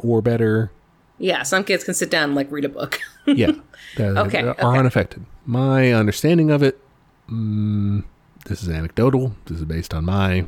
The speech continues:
Speaker 1: sort of field observations or whatever. It seems to mostly stem from parenting tactics that either promote or discourage engaging with what we would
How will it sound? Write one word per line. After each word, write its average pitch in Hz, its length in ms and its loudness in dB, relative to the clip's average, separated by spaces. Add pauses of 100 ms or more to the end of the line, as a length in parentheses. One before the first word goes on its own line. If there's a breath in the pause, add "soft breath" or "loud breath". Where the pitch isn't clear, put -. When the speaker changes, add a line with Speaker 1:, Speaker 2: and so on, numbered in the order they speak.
(140)
Speaker 1:
sort 85 220 -4
of - 60 -16
field 113 220 4
observations 117 600 -2
or 120 40 0
whatever. 117 360 2 (1120 loud breath)
It - 60 -20
seems 95 220 -6
to - 80 -6
mostly 131 400 2
stem 110 500 0
from 98 640 -2 (1160 soft breath)
parenting 151 540 2
tactics - 600 -2
that 107 340 -2 (720)
either 101 380 0 (840)
promote 117 580 0 (220)
or 98 540 -2 (800)
discourage 104 760 0 (1000)
engaging 113 680 2
with 101 300 0
what 101 220 -2
we 107 260 0
would 101 340 0